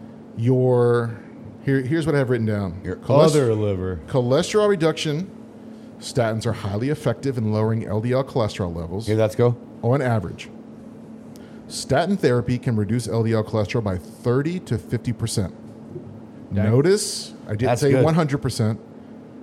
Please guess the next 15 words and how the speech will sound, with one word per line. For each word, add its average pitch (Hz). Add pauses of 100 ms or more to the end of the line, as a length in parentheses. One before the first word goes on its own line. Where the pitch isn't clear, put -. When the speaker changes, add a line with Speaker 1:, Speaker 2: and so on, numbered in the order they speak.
(440)
Speaker 1:
Notice 98
I 104
didn't 101
say 104
ninety-nine, 131
eighty, 135
whatever. 120 (760)
You 120
could 139
have 123
a 104
high-ass 110
L 107
D 120
L, 95